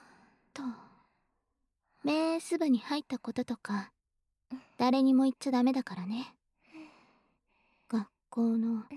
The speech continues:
うん、他の場所、廊下とか教室とかで、私たちと会っても、名ス部の話題は出さないように。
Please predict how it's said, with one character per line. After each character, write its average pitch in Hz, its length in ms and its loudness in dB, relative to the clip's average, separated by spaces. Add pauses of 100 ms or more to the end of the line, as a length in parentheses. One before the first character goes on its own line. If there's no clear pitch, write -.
(960)
う 240 60 -6
ん、 233 100 -4 (520)
他 269 340 -2
の 285 160 2
場 269 120 -12
所、 - 320 -10 (1160)
廊 254 240 4
下 262 140 -4
と 254 120 -4
か 196 140 -4
教 247 260 2
室 - 280 -4
と 277 100 0
か 226 140 -6
で、 190 240 -8 (1800)
私 320 300 4
た 311 160 0
ち - 120 -10
と 226 100 0
会 254 100 2
っ - 20 -18
て - 160 -2
も、 214 300 2 (920)
名 269 380 6
ス 285 180 -2
部 262 120 4
の 202 160 2
話 226 120 0
題 254 220 2
は 262 80 -2
出 262 140 -2
さ 311 120 -2
な 311 140 0
い 214 140 0
よ 185 80 -8
う - 20 -8 (140)
に。 - 80 -18